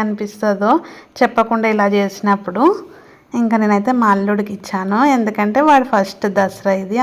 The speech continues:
అందుకని. చూడండి కిస్ చేస్తున్నాడు నన్ను.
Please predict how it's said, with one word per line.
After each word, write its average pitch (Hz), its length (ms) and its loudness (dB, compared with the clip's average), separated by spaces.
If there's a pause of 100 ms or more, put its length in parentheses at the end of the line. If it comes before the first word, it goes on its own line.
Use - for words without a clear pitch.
అందుకని. 202 480 0 (2000)
చూడండి 226 420 -2
కిస్ 220 300 -6
చేస్తున్నాడు 208 600 -2
నన్ను. 208 240 -2